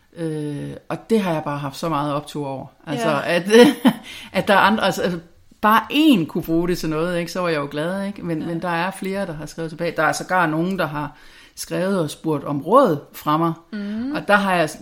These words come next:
Speaker 1: alt efter hvilke problemstillinger de var, de spurgte om, så har jeg simpelthen sagt, "Jeg er rigtig beæret over, at de spørger. Jeg er jo bare en introvert som alle andre. Jeg synes,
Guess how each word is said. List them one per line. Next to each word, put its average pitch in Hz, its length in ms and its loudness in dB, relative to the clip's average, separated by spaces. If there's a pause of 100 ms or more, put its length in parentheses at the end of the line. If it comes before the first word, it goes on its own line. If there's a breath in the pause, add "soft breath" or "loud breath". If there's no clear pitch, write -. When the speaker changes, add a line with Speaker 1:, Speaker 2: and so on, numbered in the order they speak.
(520)
Speaker 1:
alt 196 200 2
efter 180 200 -2
hvilke 170 340 0
problemstillinger 160 680 -2
de 151 100 -2
var, 156 160 0
de 170 100 -6
spurgte 180 400 -6
om, 156 180 -4
så 175 120 -8
har 165 60 -4
jeg 151 80 -6
simpelthen 151 240 -4
sagt, 151 180 -8 (720)
"Jeg 156 140 -2
er 139 60 -4
rigtig 147 380 -4 (580)
beæret 180 460 2
over, 156 260 0
at 135 160 -8
de 139 60 -10
spørger. 185 540 -2 (360 soft breath)
Jeg - 140 -8
er 175 140 2
jo 190 120 4
bare 160 400 0 (440)
en - 160 -6
introvert 160 560 -6
som 156 120 -6
alle 156 200 -2
andre. 160 280 -4
Jeg 165 200 -4
synes, - 400 -2